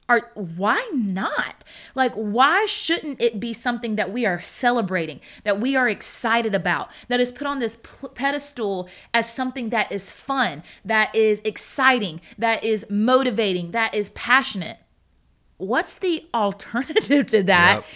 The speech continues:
Speaker 1: in education, right? So I never make apologies that my classroom or that Get Your Teach On looks like a party.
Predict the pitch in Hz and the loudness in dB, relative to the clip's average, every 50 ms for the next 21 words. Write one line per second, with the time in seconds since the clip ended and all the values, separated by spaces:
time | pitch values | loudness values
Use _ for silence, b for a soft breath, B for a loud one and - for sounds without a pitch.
0 | B B B 240 240 220 214 208 196 226 220 302 - 440 - - 208 180 185 202 | B B B 2 4 4 4 4 2 0 0 0 0 0 0 0 -2 0 2 4
1 | 214 269 254 - 285 262 269 202 - - _ _ _ _ _ _ _ _ _ - | 4 2 2 0 -2 -2 -2 -4 -6 -12 _ _ _ _ _ _ _ _ _ 2
2 | 233 240 285 320 359 294 240 220 214 220 208 202 214 214 214 220 214 B B B | 4 4 4 2 0 0 2 4 4 4 4 4 4 4 4 4 2 B B B
3 | B B 208 214 220 220 214 208 202 - - 196 190 196 196 190 180 170 175 170 | B B 0 2 2 2 2 -2 -4 -2 2 2 4 4 4 2 0 -2 -4 -6
4 | 175 170 - B B B B 196 165 180 175 170 170 - - 254 277 302 302 - | -6 -8 -10 B B B B 0 2 2 0 -2 -2 -2 0 2 2 2 0 -2
5 | - - - 294 - 220 214 214 196 180 185 196 180 196 196 - 214 190 - 190 | -4 -4 -4 -2 -2 0 0 0 0 0 -2 -4 -4 -6 -6 -8 -8 -6 -6 -4
6 | 180 180 175 - - 190 175 - 165 - 185 160 147 - - - | -4 -6 -6 -6 -6 -8 -8 -8 -8 -6 -6 -6 -6 -6 -10 -16